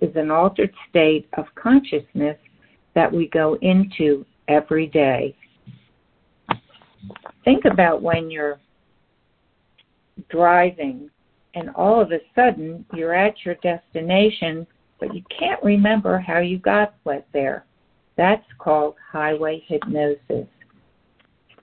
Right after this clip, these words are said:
Today, I'm going to read a script on I Choose Peace. I want to remind you that your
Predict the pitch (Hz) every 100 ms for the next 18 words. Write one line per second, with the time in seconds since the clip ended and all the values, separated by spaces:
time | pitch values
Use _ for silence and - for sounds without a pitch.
0 | _ - 160 190 226 208 165 175 190 -
1 | _ _ _ - - 156 147 - 160 165
2 | 165 _ - 156 147 139 160 165 170 151
3 | - - - 170 147 _ - _ 156 156
4 | 151 156 151 _ _ _ _ - - _
5 | _ _ _ 147 156 170 185 - - 175
6 | 165 160 _ _ - 160 131 - _ _
7 | _ _ _ _ _ _ _ _ 165 156
8 | 160 165 202 196 196 170 165 170 185 202
9 | 196 - 147 147 180 - _ _ _ _
10 | _ _ _ _ 147 170 156 190 - 175
11 | 156 156